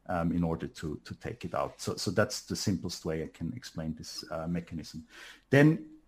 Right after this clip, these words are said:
the second question was, why the rush? So, as I said, our vision is to grow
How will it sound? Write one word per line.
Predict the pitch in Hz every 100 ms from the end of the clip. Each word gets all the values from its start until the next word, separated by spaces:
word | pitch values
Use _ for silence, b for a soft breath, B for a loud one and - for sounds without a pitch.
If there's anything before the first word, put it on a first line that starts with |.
| _ -
the | 117
second | - 147 143
question | - 123 - 117
was, | 110 - - 95
why | 101 113 120
the | 113
rush? | 95 82 82 - - - - _ _ - b b b -
So, | - 139 139 135 - _ _ _ _ _ _ -
as | 135 139
I | 135
said, | 127 160 131 117 - -
our | 123 120
vision | 139 143 143 127
is | 113 113 110 - - - - _ -
to | - 117 104 101 98 - _ -
grow | 101 107 117 127 123 117